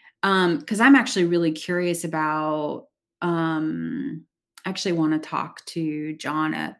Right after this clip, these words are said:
Genetic Matrix about it, um,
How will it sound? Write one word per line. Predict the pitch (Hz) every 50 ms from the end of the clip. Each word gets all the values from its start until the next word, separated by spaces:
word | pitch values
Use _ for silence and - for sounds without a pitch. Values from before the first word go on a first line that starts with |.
| _ _
Genetic | - 160 156 160 151 151 - - -
Matrix | - - - - - - - - - - - - - _ _ _ _ -
about | 143 - - - 71 71 -
it, | - 139 - - - - - - _ _ _ _
um, | - 147 143 135 139 139 135 131 - 131 127 - 160